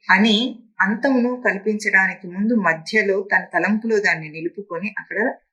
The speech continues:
తాను ప్రవర్తించాలి. ఇప్పుడు ఇదే అంశము తనకు బంధకారణంగా ఒక, ఒక, ఆ, one side of the coin అని అనుకుంటే, ఇదే అంశమును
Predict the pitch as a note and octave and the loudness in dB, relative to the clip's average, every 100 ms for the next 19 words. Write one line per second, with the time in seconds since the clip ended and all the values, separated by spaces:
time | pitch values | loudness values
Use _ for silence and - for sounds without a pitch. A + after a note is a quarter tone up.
0 | _ F3+ E3 G3+ G3+ F3 E3+ - - G#3 | _ 0 0 -2 -2 0 -2 -6 -16 -16
1 | - - - _ _ _ _ _ _ _ | -20 -20 -20 _ _ _ _ _ _ _
2 | _ - G#3+ - C4+ A3 B3 - - G3 | _ 2 2 4 4 4 2 -6 0 2
3 | C4+ D4+ A3+ G#3+ - G#3 A#3+ A#3+ G#3+ A3 | 4 6 4 2 -4 -4 -2 -2 -2 -4
4 | E3+ E3 F#3 G#3 A3+ A3 G3 F#3 F3+ F#3+ | -2 0 0 -4 0 0 0 -2 -6 2
5 | A3+ - F3 - G#3 - - F3+ A3 A#3 | 2 2 -6 -2 -4 -4 -10 -10 -4 0
6 | C4+ - - - - E3+ E3+ G#3 G#3+ G#3 | 0 -2 -14 -20 -6 -2 0 0 2 2
7 | F#3 F3+ E3+ - D#3 D#3 D3+ C#3+ D3+ E3 | 2 -2 -10 -2 0 0 -6 -12 -14 -12
8 | F#3 E3 D#3 F#3+ B3+ - _ - G3 C4+ | -10 -10 -6 -6 -6 -10 _ -2 4 6
9 | E4 D4+ G3+ G#3 A3+ G#3 F3+ | 6 4 2 -2 -2 -4 -4